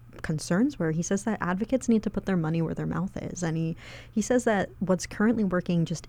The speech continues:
isn't good enough and that too many residents have to move away for housing and better paying jobs.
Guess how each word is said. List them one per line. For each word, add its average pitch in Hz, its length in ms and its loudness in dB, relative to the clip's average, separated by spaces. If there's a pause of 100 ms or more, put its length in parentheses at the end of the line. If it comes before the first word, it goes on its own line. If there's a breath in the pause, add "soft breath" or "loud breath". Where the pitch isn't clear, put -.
isn't 185 340 4
good 165 140 4
enough 156 340 2 (320 loud breath)
and 170 80 0
that - 140 -4
too 208 180 4
many 220 240 6
residents 160 760 2
have - 340 -2
to 202 80 4
move 175 160 6
away 160 280 4
for 156 180 -2
housing 170 640 2
and 156 160 0
better 160 180 0
paying 165 320 -2
jobs. 160 580 -2